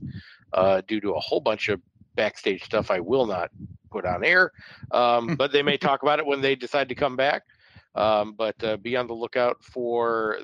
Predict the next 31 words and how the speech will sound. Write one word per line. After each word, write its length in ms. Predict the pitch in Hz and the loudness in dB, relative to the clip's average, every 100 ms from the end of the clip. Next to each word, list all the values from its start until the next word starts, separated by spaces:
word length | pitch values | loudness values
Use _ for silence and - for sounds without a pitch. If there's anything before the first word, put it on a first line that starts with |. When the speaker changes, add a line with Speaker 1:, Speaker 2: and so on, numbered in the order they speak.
| 95 | -2
Speaker 1:
them, 400 | 131 175 302 320 _ - - - - - | 2 2 0 -8 _ -20 -20 -12 -12 -8
and, 260 | 110 123 131 | -4 0 4
uh, 200 | 143 143 | 4 4
be 100 | 160 | 2
on 60 | 220 | 2
the 60 | |
lookout 240 | 220 269 214 | 2 2 2
for 160 | 262 | 2
us. 180 | 311 - | 2 2
Also, 320 | 233 - 320 | 0 2 0
hey, 200 | 151 233 | 2 2
if 140 | 165 170 | -2 -6
you've 140 | 175 | -4
got, 300 | 208 190 185 | 2 4 4
uh, 200 | 202 196 143 | 6 6 4
anything 400 | 185 185 190 165 | 0 -2 -4 -4
you'd 140 | 156 | -2
like 200 | 165 170 | -2 0
us 120 | 170 | -4
to 100 | - | -2
talk 220 | 165 170 | -2 0
about, 200 | 180 180 | 2 2
any 200 | 135 110 | 2 -2
guests 280 | 101 139 - | -2 -2 -2
you'd 120 | 156 | -4
like 180 | 147 147 | -4 -4
to 80 | 143 | -6
hear, 160 | 143 139 | -4 -2
anything 260 | 117 123 | -4 -6
like 180 | 123 117 | -6 -4
that, 220 | 151 151 | 0 0